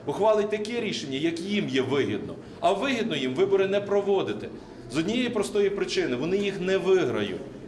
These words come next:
Не виграють і не бахвалимося ми, представники опозиції, що влада ті вибори може програти. Вони ті вибори не виграють, бо вони не виграли вибори в жовтні в парламент, хоча дуже складна ситуація була тоді, наприкінці минулого року.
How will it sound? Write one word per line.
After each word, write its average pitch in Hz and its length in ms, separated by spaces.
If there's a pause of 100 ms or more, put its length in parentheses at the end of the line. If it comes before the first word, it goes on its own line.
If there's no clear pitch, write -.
(340)
Не 180 200
виграють 202 480
і 190 360 (140)
не 202 100
бахвалимося 196 800
ми, 139 120
представники 147 540
опозиції, 147 640 (220)
що 170 140
влада 160 320
ті 165 120
вибори 151 300
може 139 220
програти. 135 500 (380)
Вони 175 160
ті 202 120
вибори 208 340
не 202 80
виграють, 196 400
бо 165 60
вони 185 200
не 175 100
виграли 156 380
вибори 143 420 (240)
в 127 60
жовтні 202 500 (180)
в - 80
парламент, 190 520
хоча 160 360 (760)
дуже 226 240
складна 196 480
ситуація 175 600
була 156 220
тоді, 156 400 (380)
наприкінці 170 560
минулого 160 500
року. 135 340